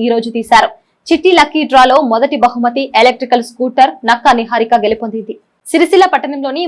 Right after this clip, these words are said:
మార్కండేయ గల వీధిలో శ్రీ అయ్యప్ప సూపర్ మార్కెట్లో ప్రొప్రైటర్ శ్రీనివాస్ ఆధ్వర్యంలో ప్రతి ఐదు వందల రూపాయల కొనుగోళ్లపై ఒక లక్కీ కూపన్ ఇవ్వగా పట్టి డ్రాను ఈ రోజు హరిహరపుత్ర అయ్యప్ప స్వామి దేవస్థానం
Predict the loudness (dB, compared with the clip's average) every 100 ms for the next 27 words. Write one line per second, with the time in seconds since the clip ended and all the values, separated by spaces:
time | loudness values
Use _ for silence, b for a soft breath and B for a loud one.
0 | -2 -2 -2 -4 -2 0 -2 -4 -4 -4
1 | -4 -8 -6 -2 -2 -2 -4 -4 -4 -2
2 | 0 0 0 -2 -2 0 -2 -2 -4 -6
3 | -6 -4 -4 0 0 0 -2 -6 -2 0
4 | 0 -2 -2 0 -2 -4 -6 -4 -2 -2
5 | -2 -4 -6 -6 -4 -4 -2 -2 0 0
6 | -2 -8 -4 -2 0 -2 -8 -12 -2 2
7 | 4 2 -2 _ _ _ -2 -2 -2 0
8 | 0 -2 -4 -2 -2 -2 -6 -10 _ _
9 | 0 0 0 -2 -4 -4 0 0 0 -2
10 | -2 -2 0 0 2 0 0 -2 -2 -2